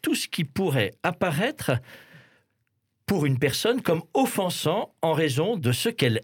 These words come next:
est, sa couleur, son identité sexuelle, et cetera. D'une certaine manière, l'affirmation de « j'ai le droit à ne pas être offensé ». Je trouve que ça, c'est fort, mais c'est, voir comment ça se traduit.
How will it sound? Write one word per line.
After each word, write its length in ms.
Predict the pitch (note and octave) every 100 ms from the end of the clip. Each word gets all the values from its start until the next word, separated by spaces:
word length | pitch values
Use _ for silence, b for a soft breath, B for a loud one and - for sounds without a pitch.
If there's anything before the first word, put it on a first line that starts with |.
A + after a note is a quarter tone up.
| -
est, 240 | A#2 - _ b b b b b
sa 200 | - A#2
couleur, 720 | - D#3 C3 G#2+ G#2+ B2 -
son 400 | - - - A#2
identité 560 | A2+ A2+ B2 C#3 - D3
sexuelle, 580 | - C#3+ - G#2+ A2 B2 B B B -
et 60 |
cetera. 360 | A#2 F#3 E3 B2 B D3
D'une 120 | G#3+
certaine 380 | G#3+ - D#3+ C#3
manière, 540 | C3 D#3 C4+ D#4 - b b b b b b b b b
l'affirmation 720 | C3 F3 G3+ E3 D#3 - C#4
de « 220 | C4 F3 A3 B B -
j'ai 400 | A2+ G#2+ F#3+ G#3+
le 140 | D3+
droit 540 | B2+ B2 B2+ D3+ - _ _ _
à 80 | C3+
ne 140 | B2+
pas 260 | B2+ - A#3
être 320 | F3 G3+ - -
offensé ». 640 | F3+ - C#3+ - G#2+ F#2+ B B -
Je 80 | -
trouve 140 | -
que 100 | F#3+
ça, 180 | - A#3+
c'est 240 | - D3+
fort, 520 | C3+ - E4+ C3+ - B B B _
mais 140 | - - C#3+
c'est, 380 | - - G#2 F#2
voir 280 | G#2+ G#3 -
comment 240 | A#2 F3
ça 160 | - A2
se 160 | -
traduit. 480 | C#3+ - A2 E2+